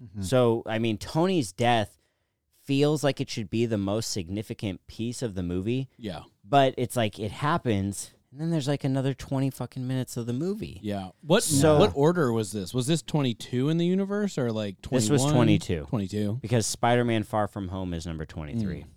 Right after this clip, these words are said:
Speaker 3: Yeah, 'cause I'm kinda wondering, like, after you've built such a universe, how much pressure there is to wrap things up. Because I know, like, for me, I'm really okay with ambiguous endings and, like, leaving things, like, thematic and, like, we're gonna show you, like, some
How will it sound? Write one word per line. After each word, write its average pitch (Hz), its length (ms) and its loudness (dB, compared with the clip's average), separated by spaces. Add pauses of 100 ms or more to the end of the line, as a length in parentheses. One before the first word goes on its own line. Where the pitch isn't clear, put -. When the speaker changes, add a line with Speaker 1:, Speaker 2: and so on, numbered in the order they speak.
(640)
Speaker 3:
Yeah, 143 180 4
'cause 143 140 2
I'm 151 100 4
kinda 170 160 4
wondering, 147 400 2
like, 113 200 -2 (300)
after 139 280 0
you've 135 300 2
built 127 340 0
such 123 180 -6
a 113 40 -4
universe, 120 760 -2
how 139 120 0
much 131 320 -2
pressure 139 440 -4
there 113 200 -4
is 107 360 -4
to 107 220 -4
wrap 101 260 -4
things 92 320 -6
up. 87 280 -8
Because 113 400 0 (400)
I 147 140 4
know, 190 140 6
like, 151 160 4
for 117 140 4
me, 131 380 8
I'm 123 240 2
really 120 240 4
okay 113 280 -2
with 120 140 -2
ambiguous 104 540 -2
endings 117 500 4
and, 98 120 2
like, 90 240 -8 (400)
leaving 127 340 2
things, 117 400 0
like, 92 220 -8
thematic 160 720 0
and, 123 80 0
like, 101 160 -4
we're 120 120 -2
gonna 113 140 -2
show 113 140 -4
you, 107 180 -2
like, 95 260 -8
some 95 360 -6